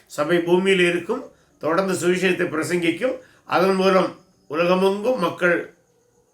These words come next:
மனம் திரும்புவார்கள். அந்த சூழலிலே இயேசு பூமியிலே வந்து, அதாவது அதான் இரண்டாம் வருகை கருதப்பட்டு அவர் பூமியிலே தன்னுடைய ராஜ்யத்தை அமைப்பாருங்கிற ஒரு கருத்து இருக்கிறது. இவ்வண்ணமாக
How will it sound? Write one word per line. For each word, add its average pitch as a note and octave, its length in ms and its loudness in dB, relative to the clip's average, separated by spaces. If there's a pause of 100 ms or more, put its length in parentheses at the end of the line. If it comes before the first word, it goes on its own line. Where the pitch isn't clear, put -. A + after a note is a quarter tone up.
(160)
மனம் D3+ 400 0
திரும்புவார்கள். F3 600 2 (400)
அந்த G3 420 -2
சூழலிலே A3+ 680 2 (360)
இயேசு F#3 400 0
பூமியிலே F#3+ 520 2
வந்து, F3 500 -2
அதாவது F3 300 2
அதான் F3 180 4
இரண்டாம் E3+ 300 2
வருகை D#3+ 320 0
கருதப்பட்டு D#3+ 640 -2 (460)
அவர் D#3 260 0
பூமியிலே F#3 460 4 (560)
தன்னுடைய D3+ 320 -2
ராஜ்யத்தை F3 460 2
அமைப்பாருங்கிற D3 680 -2
ஒரு B2+ 220 -2
கருத்து B2+ 360 -4
இருக்கிறது. G2+ 360 -10
இவ்வண்ணமாக D#3 640 0